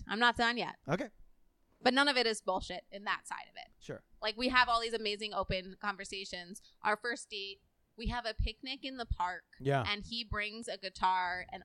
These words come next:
Speaker 1: art supplies and serenades me
Speaker 2: It's great.
Speaker 1: while I'm making art. And
Speaker 2: Yeah.
Speaker 1: It's really fucking cute.
Speaker 2: It's great.
Speaker 1: And then we go to his place and have sex. Um, and then here's where it gets weird. He has terminal cancer.
Speaker 2: Ah.
Speaker 1: And he has been given one year to live.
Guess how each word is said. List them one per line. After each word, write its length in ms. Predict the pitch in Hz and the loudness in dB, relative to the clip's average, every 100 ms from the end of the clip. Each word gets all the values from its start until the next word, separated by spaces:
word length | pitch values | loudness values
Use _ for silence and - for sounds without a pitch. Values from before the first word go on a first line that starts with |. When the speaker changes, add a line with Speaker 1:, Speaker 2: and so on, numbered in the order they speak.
| - | -6
Speaker 1:
art 180 | 202 | -6
supplies 500 | - 196 - 139 151 | -6 -10 -6 -6 -8
and 160 | - 190 | -12 -10
serenades 560 | - 180 190 185 175 175 | -6 -6 -8 -14 -16 -14
me 240 | 180 175 | -12 -10
Speaker 2:
It's 80 | 160 | -6
great. 120 | 175 | 0
Speaker 1:
while 220 | 190 180 | 4 4
I'm 300 | 185 185 190 - | 2 -4 -6 -16
making 360 | 196 262 214 180 - | -10 -10 -10 -12 -6
art. 260 | 175 165 _ - | -6 -6 _ -14
And 100 | 180 | -4
Speaker 2:
Yeah. 100 | 127 | -2
Speaker 1:
It's 80 | 98 | -2
really 200 | 202 180 | -6 -6
fucking 280 | - 165 165 | -10 -14 -14
cute. 220 | - 120 - | -12 -12 -14
Speaker 2:
It's 100 | - | -14
great. 220 | - 117 95 _ _ _ - | -4 -4 -4 _ _ _ -2
Speaker 1:
And 160 | 226 | 2
then 100 | 220 | 2
we 140 | 220 214 | 2 4
go 100 | 202 | 6
to 100 | 196 | 6
his 200 | 196 - | 0 -4
place 580 | 185 180 170 - - - _ - | -6 -6 -8 -10 -12 -14 _ -12
and 80 | 185 | -4
have 160 | 175 | -4
sex. 480 | - 180 170 - - - | 2 0 0 -6 -6 -2
Um, 400 | 185 180 180 180 _ - | -2 -2 -8 -18 _ -10
and 100 | 220 | -2
then 120 | 247 | -2
here's 240 | 269 311 247 | 0 -4 -2
where 100 | 240 | -2
it 80 | 233 | -2
gets 160 | 233 | -6
weird. 280 | - 240 175 - - _ _ _ _ _ _ _ - | -8 -8 -10 -12 -20 _ _ _ _ _ _ _ -6
He 120 | 262 | 0
has 160 | 277 247 | 0 0
terminal 300 | 269 254 233 | -2 -2 -4
cancer. 420 | 240 - - - - - - - _ _ _ _ - | -4 -4 -6 -8 -18 -20 -20 -20 _ _ _ _ -12
Speaker 2:
Ah. 360 | 113 127 135 110 | -6 -4 -2 -2
Speaker 1:
And 120 | 220 | -4
he 100 | 208 | -2
has 120 | 214 | -4
been 120 | 208 208 | -4 -6
given 240 | 202 202 | -6 -8
one 140 | 196 | -12
year 120 | 202 196 | -12 -10
to 100 | 190 | -10
live. 180 | - | -10